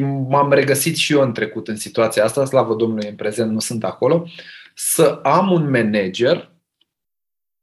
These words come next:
de care îmi era pur și simplu indiferent ce face, cum face, nici nu mă motiva, nu mă atrăgea să fiu engaged de acolo, nici nu-mi dădea claritate în mod real.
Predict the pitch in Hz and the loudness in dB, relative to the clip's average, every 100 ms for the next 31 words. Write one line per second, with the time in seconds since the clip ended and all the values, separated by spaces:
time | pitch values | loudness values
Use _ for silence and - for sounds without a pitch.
0 | _ _ - 120 156 202 196 175 - 214 | _ _ -20 -6 0 0 0 -6 -4 4
1 | 247 220 214 202 233 240 233 _ - 240 | 4 6 4 4 2 0 -6 _ -8 -6
2 | - 214 214 208 202 208 196 180 180 170 | -4 -6 -2 -4 -2 -2 0 0 -2 2
3 | 214 240 117 - - - 131 - 170 175 | 2 2 0 -6 -6 0 0 2 0 0
4 | - 107 - - 147 123 - 165 156 - | 0 -4 -6 -6 -6 -6 0 0 0 -2
5 | 139 135 - _ - 185 254 185 180 165 | -2 -2 -14 _ -6 -4 -2 0 2 2
6 | 143 139 - 135 156 143 139 131 127 117 | 2 0 -2 2 2 2 -2 -2 -2 -2
7 | 127 120 120 120 113 107 117 98 107 107 | -2 -2 -6 -4 -2 0 0 0 -4 -4
8 | 208 190 175 175 - - - 208 180 180 | -2 2 2 0 -18 -18 -6 -4 -2 -2
9 | 165 156 156 139 - 151 131 120 117 202 | 0 0 0 -2 -4 0 0 -2 -4 -6
10 | 220 175 151 151 139 139 202 240 247 | -4 -6 -6 -6 -4 -2 -2 -2 -8